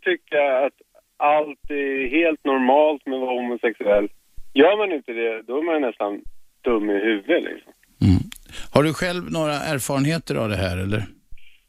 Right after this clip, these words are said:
Speaker 1: Ja.
Speaker 2: Ja, men varsågod.
Speaker 1: Många, många, många homosexuella är, som, eh,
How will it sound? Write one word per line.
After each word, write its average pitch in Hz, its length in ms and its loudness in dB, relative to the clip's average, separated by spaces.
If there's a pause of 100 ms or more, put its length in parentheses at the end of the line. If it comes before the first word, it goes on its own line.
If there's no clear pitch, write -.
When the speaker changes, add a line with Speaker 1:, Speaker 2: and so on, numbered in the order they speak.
Speaker 1:
Ja. 101 640 2 (1040)
Speaker 2:
Ja, 123 160 2
men 135 160 4
varsågod. 135 480 2
Speaker 1:
Många, 185 500 -2
många, - 0 - (220)
många 175 220 0
homosexuella 160 720 0 (360)
är, 131 340 -6
som, 135 140 0 (200)
eh, 120 200 4